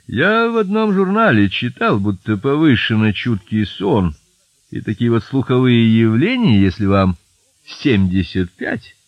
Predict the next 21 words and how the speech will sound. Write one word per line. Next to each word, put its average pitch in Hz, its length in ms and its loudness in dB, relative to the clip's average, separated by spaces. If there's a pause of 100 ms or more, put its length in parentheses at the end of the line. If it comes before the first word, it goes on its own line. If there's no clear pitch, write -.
(340)
могут 92 260 -6
означать 208 600 -2
серьезные 190 680 -2
неприятности 185 800 -4
с 170 80 -10
селезенкой. 175 720 -6 (680)
Американские 135 760 0
врачи, 139 420 0
знаете 185 360 -2
ли, 104 280 2
исследовали". 90 760 -4 (1500)
Отчество 175 720 -2
мадам 165 520 2
де 151 160 2
Сталь, 151 600 0
так 139 280 -2 (100)
плохо 131 440 0
гармонировавшее 110 1000 0
с 95 60 -2
бархатными 104 560 0
драконами 107 800 -2